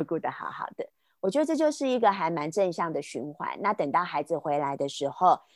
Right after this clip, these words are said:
也许你就有更高的能量去跟孩子做相处。那能够从这种更好的角度，不是只是为了，“好，我现在开始我都要做我自己，然后小孩的这个教养也就，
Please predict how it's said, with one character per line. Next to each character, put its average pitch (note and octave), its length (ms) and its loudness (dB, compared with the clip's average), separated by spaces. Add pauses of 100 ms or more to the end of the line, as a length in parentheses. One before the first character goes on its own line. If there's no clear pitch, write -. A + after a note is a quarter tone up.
(120)
也 F3+ 120 4
许 G#3+ 120 0
你 F3+ 140 0
就 G3 140 4
有 F#3 120 8
更 F#3 240 0
高 E3+ 200 6
的 E3 140 2
能 C#3+ 280 -6
量 E3+ 260 4 (240)
去 - 160 2
跟 F3+ 160 6
孩 F3 200 0
子 C#3+ 120 -4
做 C3+ 220 0
相 A2+ 320 -8
处。 - 240 -14 (840)
那 B3+ 160 10
能 G#3+ 120 8
够 A#3 160 10
从 F#3+ 240 4
这 A3+ 120 8
种 F#3 180 6
更 G#3+ 240 8
好 F3+ 180 2
的 D3 140 2
角 A#2+ 240 -2
度， F3+ 220 2
不 E3 160 -4
是 G3+ 180 0
只 D#3+ 160 -6
是 G3 320 4
为 G#3 160 12
了 E3 260 8 (280)
，“好， E3+ 280 10
我 F3 140 8
现 G#3+ 140 4
在 A3 80 8
开 G3+ 160 6
始 G3+ 100 2
我 D#3+ 140 6
都 F3+ 100 8
要 G3 100 12
做 G#3 240 8
我 D#3+ 140 8
自 F#3 160 -4
己， B2+ 400 -8
然 A#2+ 140 -2
后 F3 360 10
小 D#3 200 4
孩 D3+ 180 2
的 E3+ 160 4
这 F#3+ 140 2
个 F#3 120 6
教 F3+ 280 6
养 C3 280 2
也 B2+ 140 0
就， F3 340 8